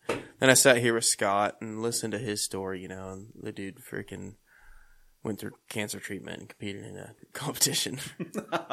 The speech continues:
And, you know, like, I was like, "Okay, you know, if he can do that, I can go and compete.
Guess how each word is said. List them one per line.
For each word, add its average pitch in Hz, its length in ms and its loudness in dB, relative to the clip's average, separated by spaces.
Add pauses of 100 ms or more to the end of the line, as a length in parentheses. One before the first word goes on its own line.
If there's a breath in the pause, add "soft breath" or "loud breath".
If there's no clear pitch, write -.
(540 loud breath)
And, 127 140 12
you 127 80 12
know, 123 240 12
like, 117 200 10
I 120 80 10
was 117 160 8
like, 107 160 6
"Okay, 101 640 4
you 127 100 2
know, 131 180 8
if 127 80 2
he 165 100 4
can 147 160 -2
do 131 140 4
that, 113 420 4
I 120 160 6
can 117 180 -4
go 104 140 -2
and 95 120 -4
compete. - 500 -12